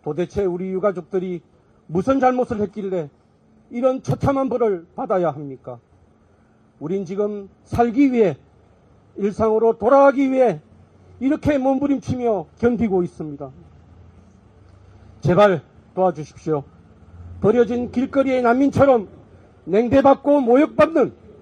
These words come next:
정치적 희생양이 되지 않도록 국민 여러분께서 도와주십시오. 우린 억울하게 영문도 모르고 죽어간 아이들의 넋을 달래주고 그 한을 풀어주기 위해 부모로서, 가족으로서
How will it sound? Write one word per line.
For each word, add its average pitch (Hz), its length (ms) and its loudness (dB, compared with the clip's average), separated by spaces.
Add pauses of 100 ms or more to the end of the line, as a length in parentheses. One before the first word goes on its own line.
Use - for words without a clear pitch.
(380)
정치적 294 640 -2
희생양이 311 580 0
되지 294 200 0
않도록 262 480 0 (540)
국민 254 360 -6
여러분께서 208 680 -2 (160)
도와주십시오. 180 680 -6 (960)
우린 214 420 -2 (100)
억울하게 254 640 4 (640)
영문도 277 440 4
모르고 285 380 2
죽어간 294 500 2
아이들의 294 460 0
넋을 277 320 -2
달래주고 226 640 -2 (560)
그 220 140 2
한을 254 420 4
풀어주기 277 440 -2
위해 254 400 4 (580)
부모로서, 285 680 2 (420)
가족으로서 262 800 2